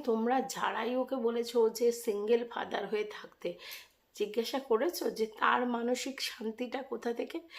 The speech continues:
আরে, সে তো ব্লগিংয়ের কারণে তোমাদের বলেছিল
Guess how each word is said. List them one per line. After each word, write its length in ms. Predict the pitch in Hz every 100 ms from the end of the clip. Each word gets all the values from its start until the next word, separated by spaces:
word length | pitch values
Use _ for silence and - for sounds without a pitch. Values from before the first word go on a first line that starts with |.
| - - -
আরে, 220 | 285 170 175 185 214 208 - -
সে 100 | - 214
তো 60 | 233 196
ব্লগিংয়ের 580 | 196 190 220 220 233 240 214
কারণে 340 | 208 202 226 247
তোমাদের 340 | 208 196 190 214 202
বলেছিল 420 | 190 202 - 226